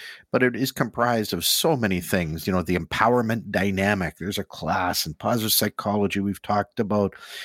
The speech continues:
emotional intelligence, uh, Adlerian psychology, play. Yes, play. And play does have an impact on my body, my spirit, but also my brain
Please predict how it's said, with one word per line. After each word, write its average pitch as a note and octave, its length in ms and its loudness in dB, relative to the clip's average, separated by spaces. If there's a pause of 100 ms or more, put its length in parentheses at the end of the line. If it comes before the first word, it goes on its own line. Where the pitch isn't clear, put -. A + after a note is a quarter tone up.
(180)
emotional A#2+ 560 2
intelligence, G2 1040 0 (480)
uh, E2 200 -4
Adlerian A2 720 2
psychology, F#2 1000 -2 (260)
play. C3+ 840 0
Yes, F#2 560 -2 (420)
play. A2+ 720 0
And - 180 -6
play A2+ 300 2
does A2+ 260 2
have A#2+ 160 2
an A#2 100 0
impact G#2+ 520 0 (400)
on F#2+ 260 2
my F#2 140 4
body, G2 400 4
my F2 160 0
spirit, F#2+ 440 2
but F2 120 0
also F#2 480 -2 (100)
my E2 140 -2
brain D#2 580 -2